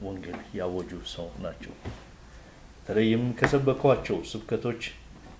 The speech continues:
ብዛት የሰበኩት በዮሐንስ ምዕራፍ ሦስት ቁጥር አስራ ስድስት ላይ ባለው "በእርሱ የሚያምን ሁሉ የዘላለም ሕይወት እንዲኖረው እንጂ እንዳይጠፋ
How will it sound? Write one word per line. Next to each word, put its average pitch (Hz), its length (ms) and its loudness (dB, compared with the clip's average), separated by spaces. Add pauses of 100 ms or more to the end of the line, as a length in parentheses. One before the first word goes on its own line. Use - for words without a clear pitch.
(640)
ብዛት 107 360 4
የሰበኩት 110 720 0 (460)
በዮሐንስ 135 680 6
ምዕራፍ 151 420 10
ሦስት 156 420 4
ቁጥር 120 260 0
አስራ 117 280 4
ስድስት 110 400 -4
ላይ 101 160 2
ባለው 82 340 -4 (800)
"በእርሱ 110 260 0
የሚያምን 160 460 8
ሁሉ 170 160 4
የዘላለም 170 500 10
ሕይወት 170 260 4
እንዲኖረው 175 480 6
እንጂ 175 140 2
እንዳይጠፋ 175 640 8